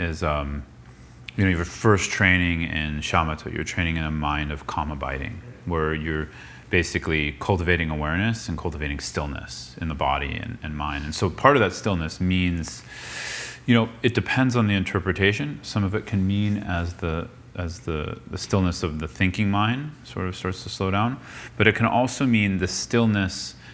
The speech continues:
Speaker 1: that starts to happen underneath the thinking mind. So ultimate, so, so that's kind of the starting point, right?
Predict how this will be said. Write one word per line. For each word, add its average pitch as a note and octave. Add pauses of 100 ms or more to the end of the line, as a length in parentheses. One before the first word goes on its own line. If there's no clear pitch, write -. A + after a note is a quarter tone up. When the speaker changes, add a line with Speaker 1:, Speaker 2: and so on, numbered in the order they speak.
(120)
Speaker 1:
that A2
starts -
to G2+
happen F#2
underneath F#2+
the D#2+
thinking -
mind. - (520)
So A#2+
ultimate, C3+
so, F#2+
so -
that's C#3+
kind B2+
of G2
the F2
starting F2
point, -
right? G2